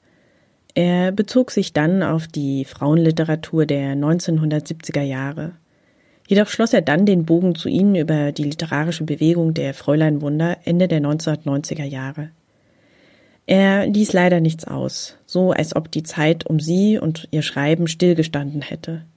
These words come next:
Fragte sie nach ihrem Treffen mit Marcel Reich-Ranitzky,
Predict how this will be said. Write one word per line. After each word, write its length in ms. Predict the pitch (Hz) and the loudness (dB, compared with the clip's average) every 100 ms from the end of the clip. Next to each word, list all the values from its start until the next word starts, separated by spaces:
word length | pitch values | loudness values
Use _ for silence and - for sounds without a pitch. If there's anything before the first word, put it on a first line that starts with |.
| _ _ _ _ _ _ _ | _ _ _ _ _ _ _
Fragte 440 | - 175 180 196 | 0 0 2 0
sie 260 | 180 180 175 | 2 2 2
nach 260 | 151 160 | 0 -4
ihrem 280 | - 156 151 | -10 -6 -6
Treffen 400 | - 180 - 160 | -2 -2 2 0
mit 320 | 147 - - | 0 -6 -10
Marcel 360 | 170 147 - 156 | -6 -6 -2 -2
Reich-Ranitzky, 920 | 147 151 - 156 185 - - 214 208 | 0 -2 -2 0 0 0 -6 -4 -4